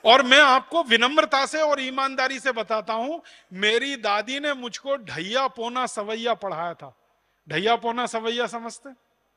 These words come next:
ये पुराने गांव के लोग ही पढ़ा सकते हैं। आजकल कॉन्वेंट वालों को तो कुछ समझ में नहीं आता, ढैया पोना सब है।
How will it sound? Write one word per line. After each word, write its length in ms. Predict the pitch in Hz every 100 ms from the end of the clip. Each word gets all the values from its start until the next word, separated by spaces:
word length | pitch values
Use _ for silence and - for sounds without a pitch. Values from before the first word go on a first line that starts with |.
| _ _ _ _ _ _ -
ये 120 | 202
पुराने 520 | 233 220 220 220 247
गांव 320 | 233 202 233 233
के 120 | 240
लोग 260 | 226 220
ही 80 | 220
पढ़ा 280 | 220 208 170
सकते 380 | 170 208 - 202
हैं। 160 | 156 - _ _ -
आजकल 400 | 185 196 247 240
कॉन्वेंट 540 | 220 220 226 240 233
वालों 300 | 214 208 220
को 100 | 220
तो 120 | 214
कुछ 140 | 214 208
समझ 260 | 214 214
में 200 | 214 220
नहीं 120 | 214 208
आता, 240 | 196 208
ढैया 340 | 170 151 185
पोना 320 | 180 185 180 180
सब 220 | 180 160
है। 120 | 151